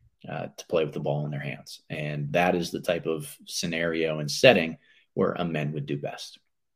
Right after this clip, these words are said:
Ausar is a little bit different of a player. I view him more in the seven to ten or twelve range, more of a connective tissue type of player. I've heard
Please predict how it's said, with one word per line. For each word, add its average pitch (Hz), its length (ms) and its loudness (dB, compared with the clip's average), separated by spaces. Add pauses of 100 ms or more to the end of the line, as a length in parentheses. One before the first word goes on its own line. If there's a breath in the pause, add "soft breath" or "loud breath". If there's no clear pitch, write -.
(760)
Ausar 170 460 10
is 135 120 10
a 120 40 6
little 120 180 8
bit - 200 2
different 98 420 4
of 85 200 0
a 80 60 -6
player. 85 460 4
I 92 120 4
view 98 320 2
him 90 360 0 (480 soft breath)
more 113 300 4
in 95 240 4
the 87 300 6
seven 92 760 4
to 82 180 0 (220)
ten 90 320 2
or 82 120 -2
twelve 87 480 4
range, 85 560 -4 (260 soft breath)
more 104 140 6
of 101 100 6
a - 40 2
connective 95 640 2 (120)
tissue 90 600 0 (440)
type 87 260 2
of - 180 -4
player. 90 320 4
I've 90 140 0
heard 92 360 4